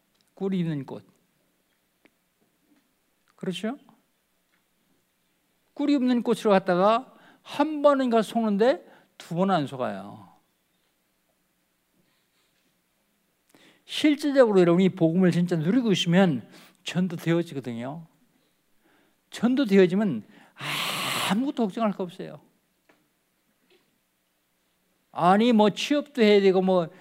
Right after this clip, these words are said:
할 일 얼마나 걱정하느냐 하는데, 그것도 전도 되어지면요, 다 되어지게 돼 있어요. 내 능력과 상관없이 훨씬 더 크게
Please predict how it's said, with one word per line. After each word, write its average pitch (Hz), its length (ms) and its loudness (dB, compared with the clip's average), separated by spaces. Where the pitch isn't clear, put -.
할 - 200 0
일 269 180 2
얼마나 233 400 4
걱정하느냐 202 640 2
하는데, 127 240 -2
그것도 185 480 2
전도 180 340 0
되어지면요, 160 800 2
다 - 760 -4
되어지게 196 400 0
돼 143 60 -4
있어요. - 320 -16
내 185 220 10
능력과 247 540 8
상관없이 220 440 2
훨씬 285 560 4
더 269 320 6
크게 - 480 -4